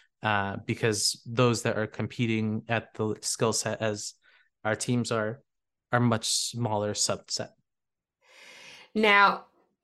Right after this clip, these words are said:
Speaker 2: to wrap up this conversation, I know what it's like to look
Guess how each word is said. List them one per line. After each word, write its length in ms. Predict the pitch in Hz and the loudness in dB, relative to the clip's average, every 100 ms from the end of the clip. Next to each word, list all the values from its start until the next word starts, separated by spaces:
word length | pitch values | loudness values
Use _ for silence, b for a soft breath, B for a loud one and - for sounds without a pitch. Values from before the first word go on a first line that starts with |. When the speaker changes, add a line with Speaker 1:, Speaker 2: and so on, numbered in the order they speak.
| - | 0
Speaker 2:
to 140 | 226 | 2
wrap 320 | 185 208 220 | 6 6 8
up 160 | 233 226 | 6 6
this 180 | 220 208 | 4 4
conversation, 1000 | 208 196 180 180 180 180 180 180 180 180 - | 4 6 6 6 6 4 6 6 6 2 4
I 240 | 190 202 214 | 6 6 6
know 400 | 208 202 180 - - - | 6 6 2 -6 -16 -6
what 340 | 196 196 196 | 2 6 8
it's 240 | 202 202 208 | 6 4 4
like 420 | 190 185 185 - | 6 6 4 2
to 100 | 190 | 4
look 480 | 185 190 196 196 | 6 8 8 6